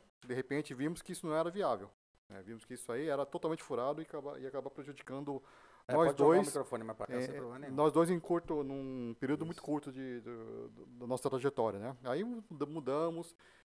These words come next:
Speaker 1: Pensamos, estruturamos e começamos a oferecer serviços, né?
Speaker 2: É,
Speaker 1: Serviços de,
Speaker 2: é.
Speaker 1: de desenvolvimento de produtos,
Speaker 2: É.
Speaker 1: né?
Speaker 2: Mas eu, eu acho que o importante dizer é, quando você tava começando, porque assim, você teve negócio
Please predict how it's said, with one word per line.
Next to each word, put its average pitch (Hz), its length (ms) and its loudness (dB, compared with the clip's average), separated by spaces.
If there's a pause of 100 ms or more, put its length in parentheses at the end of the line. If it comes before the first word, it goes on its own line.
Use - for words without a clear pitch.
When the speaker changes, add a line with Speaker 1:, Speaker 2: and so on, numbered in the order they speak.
(140)
Speaker 1:
Pensamos, 160 520 0
estruturamos 170 720 -2
e 190 40 -8
começamos 180 400 -8
a 202 40 4
oferecer 185 360 -2
serviços, 127 640 -2 (160)
né? 113 120 -10
Speaker 2:
É, 120 140 6
Speaker 1:
Serviços 127 300 -2
de, 135 140 -4
Speaker 2:
é. 127 160 0
Speaker 1:
de 123 300 -6
desenvolvimento 135 400 -2
de - 40 -20
produtos, 135 380 -6
Speaker 2:
É. 104 220 0
Speaker 1:
né? 131 100 -12 (240)
Speaker 2:
Mas 135 160 2
eu, 175 160 -4
eu 165 120 2
acho 233 140 2
que - 80 -8
o 147 320 0
importante 147 380 -2
dizer 143 260 -2
é, 123 280 -2 (160)
quando 190 180 -2
você 254 140 -4
tava 165 240 -2
começando, 135 500 -2
porque - 140 -6
assim, 147 260 -6
você 120 120 -8
teve 143 220 -2
negócio 143 520 -4